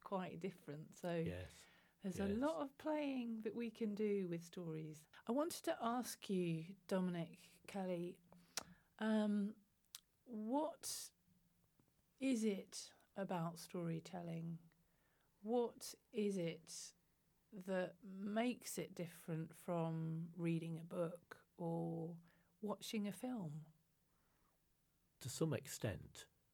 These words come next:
Speaker 2: you are co-creating the story in the moment, and everybody in the room is, is creating the world of this story in, in their mind.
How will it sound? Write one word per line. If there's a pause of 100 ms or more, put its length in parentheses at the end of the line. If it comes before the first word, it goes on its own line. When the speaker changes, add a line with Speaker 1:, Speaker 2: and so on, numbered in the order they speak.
(420)
Speaker 2:
you
are
co-creating
the
story
in
the
moment, (380)
and
everybody
in
the
room
is,
is
creating
the
world
of
this
story
in,
in
their
mind.